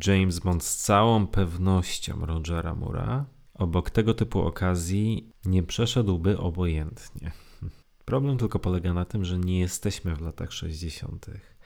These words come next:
i nie jesteśmy w latach siedemdziesiątych,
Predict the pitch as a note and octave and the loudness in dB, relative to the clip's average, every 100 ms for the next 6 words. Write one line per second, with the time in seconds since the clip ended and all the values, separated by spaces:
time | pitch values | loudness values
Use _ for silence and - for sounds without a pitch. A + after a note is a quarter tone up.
0 | - - A2+ A2+ A2 G#2+ - A2+ - F2 | -6 2 4 6 6 4 2 -2 0 -2
1 | E2 D#2+ D#2+ - - F2+ F2 D#2+ D2+ - | -2 -4 -6 -8 -8 -4 -4 -4 -8 -10
2 | - - - A#2 - - | -12 -12 -12 -12 -14 -20